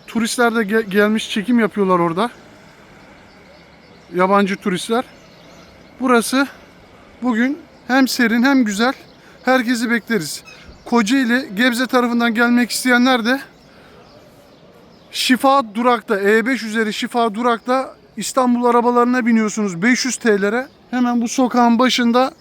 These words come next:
Edirne Kapı Şehitliği durağı var. Edirne Kapı Şehitliği durağında inip buraya yürüme beş dakika mesafeyle gelebilirsiniz. Beş yüz T L'lerle.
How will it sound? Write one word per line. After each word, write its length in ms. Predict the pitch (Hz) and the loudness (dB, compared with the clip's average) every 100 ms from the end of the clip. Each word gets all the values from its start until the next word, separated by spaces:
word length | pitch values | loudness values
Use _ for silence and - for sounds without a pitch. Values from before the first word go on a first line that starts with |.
| _ - - | _ -20 -4
Edirne 360 | 214 202 247 254 | 0 2 4 2
Kapı 280 | 247 240 269 | 0 -2 -2
Şehitliği 520 | - 240 214 254 208 | 0 0 0 -2 0
durağı 300 | 226 226 208 | 2 2 2
var. 120 | 147 | -2
Edirne 380 | 180 190 226 233 | -2 -2 0 -2
Kapı 260 | - 214 214 | -2 -4 -2
Şehitliği 440 | 233 220 226 202 | -2 -2 -4 -4
durağında 380 | 226 226 226 220 | 0 0 0 -2
inip 240 | 233 294 - - - - - - - | 0 -2 -4 -20 -20 -20 -20 -20 -10
buraya 400 | 233 240 233 262 311 190 | -2 2 2 0 -4 -4
yürüme 440 | 233 247 233 247 208 - - - - - - 185 | -2 0 0 -2 -4 -18 -20 -20 -20 -20 -12 -2
beş 260 | 254 240 | 0 2
dakika 280 | 240 226 233 | -2 -2 0
mesafeyle 560 | 226 233 240 208 226 247 | 0 2 0 0 -2 0
gelebilirsiniz. 720 | 226 226 208 214 - 160 160 | 0 0 0 -2 -2 -4 0
Beş 200 | 233 - | 0 0
yüz 100 | 208 | -2
T 220 | 214 185 | 0 2
L'lerle. 300 | 185 143 120 | 2 0 -4